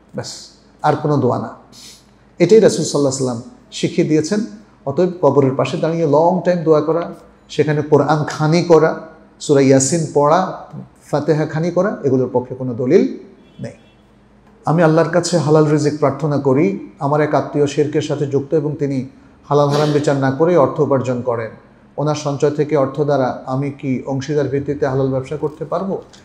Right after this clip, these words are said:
যদি আপনার অধীনে অন্য কেউ হালাল অথবা হারাম রুটি রোজগার থেকে আপনার শরিক হয়, এটা জায়েজ আছে। তবে হারাম যারা ইনকাম করেন স্বেচ্ছায়,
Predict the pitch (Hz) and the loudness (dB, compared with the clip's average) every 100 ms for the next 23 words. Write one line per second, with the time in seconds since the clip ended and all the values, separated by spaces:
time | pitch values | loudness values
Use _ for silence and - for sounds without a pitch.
0 | - - 139 147 151 143 - 165 147 135 | -20 -6 -2 0 0 -2 -2 -4 -2 -2
1 | 135 165 151 110 104 - - - _ 147 | 0 0 0 -4 -8 -18 -20 -20 _ -2
2 | 147 147 147 170 135 - - 143 160 160 | 0 0 2 4 4 0 -4 -2 -2 -2
3 | 156 143 120 127 139 156 131 110 - - | -2 -2 -2 0 0 0 -2 -6 -14 -20
4 | _ _ _ 147 139 139 151 147 120 117 | _ _ _ 0 2 2 2 4 2 2
5 | 120 113 - - - _ _ 160 165 139 | 0 -2 -10 -20 -20 _ _ 0 2 0
6 | 117 131 - 139 - 139 - 160 196 202 | 0 -4 -6 -8 -4 -6 -2 2 2 0
7 | 131 120 - 151 139 139 131 117 - - | -4 -6 -4 -2 0 0 -2 -4 -8 -16
8 | - _ _ _ _ 143 135 135 - - | -20 _ _ _ _ -2 2 2 2 -6
9 | - - _ _ - 143 151 180 208 214 | -18 -20 _ _ -8 2 4 4 4 2
10 | 208 - - 135 156 151 143 131 190 220 | -2 -10 -8 0 2 4 2 0 2 2
11 | 185 151 127 117 120 127 - 165 170 - | 4 6 6 2 -4 -8 -2 0 0 -4
12 | 123 113 | -2 -2